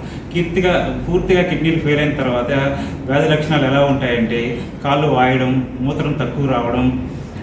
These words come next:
ఆ-, ఆకలి లేకపోవడం, వాంతులు రావడం, తలనొప్పి, నిద్ర సరిగా రాకపోవడం, ఆయాసం రావడం, ఇలాంటి లక్షణాలు వస్తాయి. ఈ లక్షణాలు వచ్చేసరికి చాలా పూర్-, కిడ్నీలు చాలా వరకు పూర్తిగా డ్యామేజ్ అయి ఉంటాయి.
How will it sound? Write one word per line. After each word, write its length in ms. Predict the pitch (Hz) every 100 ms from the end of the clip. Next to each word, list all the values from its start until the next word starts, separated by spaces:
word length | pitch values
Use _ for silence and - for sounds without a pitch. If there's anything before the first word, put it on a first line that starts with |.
| - 120
ఆ-, 200 | - 143
ఆకలి 240 | 147 165
లేకపోవడం, 720 | 131 131 127 135 127 123 127 123
వాంతులు 400 | 147 156 139 123
రావడం, 380 | 120 117 123
తలనొప్పి, 600 | 127 127 139 135 123 131 127
నిద్ర 240 | 127 143
సరిగా 320 | - 131 123 120
రాకపోవడం, 680 | 120 127 127 120 120 120
ఆయాసం 500 | 120 127 151 151 139
రావడం, 420 | 117 113 117 117 135
ఇలాంటి 260 | 143 143
లక్షణాలు 400 | 143 135 156 123
వస్తాయి. 360 | 113 - 113 110 - - - - -
ఈ 80 | 160
లక్షణాలు 480 | 160 - 202 185 165
వచ్చేసరికి 560 | 156 165 160 143 131
చాలా 560 | 156 160 160 151 151 151
పూర్-, 240 | 165 165 -
కిడ్నీలు 260 | 160 170 160
చాలా 120 | 151 147
వరకు 200 | 147 147
పూర్తిగా 380 | 160 165 160
డ్యామేజ్ 360 | 139 135 135 120
అయి 120 | 120
ఉంటాయి. 340 | 113 110 113